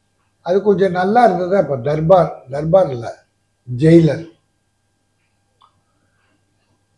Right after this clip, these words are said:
நல்லா இருந்தது, வந்தாங்க. அப்புறம் இவரு ஒரு படம் மாஸ்டர்.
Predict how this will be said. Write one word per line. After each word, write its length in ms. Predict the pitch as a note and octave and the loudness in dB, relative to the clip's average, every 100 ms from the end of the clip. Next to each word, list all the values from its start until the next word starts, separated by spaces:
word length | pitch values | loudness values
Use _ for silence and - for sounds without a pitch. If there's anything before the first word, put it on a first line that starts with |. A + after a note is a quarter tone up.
| _ | _
நல்லா 280 | G3+ G3 G3+ | -4 2 2
இருந்தது, 360 | D#3+ D#3+ E3 | 2 0 0
வந்தாங்க. 560 | E3 C3 B2 A2+ A2 - _ _ _ _ _ _ _ _ _ _ _ - | -2 -4 -10 -12 -16 -20 _ _ _ _ _ _ _ _ _ _ _ -18
அப்புறம் 340 | C#3 C#3+ C3+ B2 A#2+ A#2 | -10 -4 -4 -4 -8 -10
இவரு 380 | A#2+ C3+ D#3+ E3+ | -8 -4 -2 0
ஒரு 180 | D#3+ C#3+ | 0 -2
படம் 600 | D#3 D3+ D#3 C3 A2 - _ _ _ _ _ | -4 -2 -2 -6 -12 -20 _ _ _ _ _
மாஸ்டர். 580 | C3+ E3 E3 - - | -8 -4 -4 -6 -18